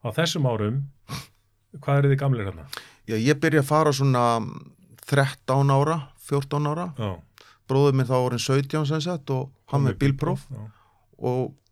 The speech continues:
Speaker 2: það er raunverulega bara, þú veist, við, já, fórum nánast hverja helgi þegar að, þú veist, það var orðið fært inn á Hollendis sem dæmi, sko.
Speaker 1: Já.
Speaker 2: Og,
Speaker 1: En,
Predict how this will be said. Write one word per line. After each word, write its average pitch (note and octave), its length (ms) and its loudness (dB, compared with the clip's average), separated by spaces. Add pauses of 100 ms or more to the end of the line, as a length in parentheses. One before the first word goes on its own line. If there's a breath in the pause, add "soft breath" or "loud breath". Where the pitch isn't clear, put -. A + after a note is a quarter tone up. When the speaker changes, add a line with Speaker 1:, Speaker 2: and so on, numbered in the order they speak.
(400)
Speaker 2:
það D#3+ 340 -2
er E3 100 -2
raunverulega F3 400 -2
bara, E3+ 220 2 (200)
þú D#3 140 -6
veist, - 240 -6
við, C#3+ 300 -4 (680)
já, C#3 160 -4
fórum D#3+ 380 -2
nánast E3 400 -6 (240)
hverja E3 220 -2
helgi - 260 -6 (140)
þegar C3 220 -2
að, C3 300 -2 (320 loud breath)
þú - 200 -8
veist, C3+ 120 -2
það C3 60 0
var C3+ 100 4
orðið C#3 160 4
fært D3 260 0
inn D#3 120 -2
á - 20 -2
Hollendis E3 380 -6 (220)
sem A#2 200 -12
dæmi, - 280 -8
sko. - 240 -20
Speaker 1:
Já. G#2+ 180 -6 (760 loud breath)
Speaker 2:
Og, A2+ 280 -8
Speaker 1:
En, A2+ 100 -10